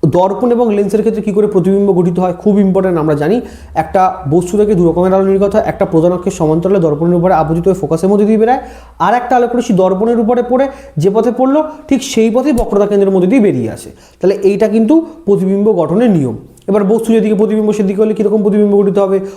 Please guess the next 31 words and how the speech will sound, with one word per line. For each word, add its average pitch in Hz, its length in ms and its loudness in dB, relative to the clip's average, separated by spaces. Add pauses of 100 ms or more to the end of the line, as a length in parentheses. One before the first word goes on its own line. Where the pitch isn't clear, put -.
(140)
বস্তু 208 260 2
যেদিকে 202 280 2
তার 190 100 -2
উল্টো 214 380 2
দিকে 208 160 2
প্রতিবিম্ব 202 340 2
গঠিত 196 140 2
হলে 196 80 0
কীরকম 190 260 2
প্রতিবিম্ব, 196 460 0
আহ, 190 100 -2
গঠিত 185 380 -2
হবে, 196 240 2 (340)
কোনটাকে 196 320 0
সদ্বিম্ব 196 460 -2
কোনটাকে 190 260 0
অসদ্বিম্ব 190 420 0
বলবি, 185 240 0 (300)
তোরা 175 240 -2
এইসব 165 400 0
নিশ্চয়ই 160 280 -4
জানিস, 202 180 -2
আমি 151 120 -8
এটাকে 165 160 -6
ডিরাইভ 156 400 0
করবো 180 240 2
না 202 80 -2
এখন 190 240 -2
বেশি 175 160 -4
বড় 190 200 -2
করে 214 140 0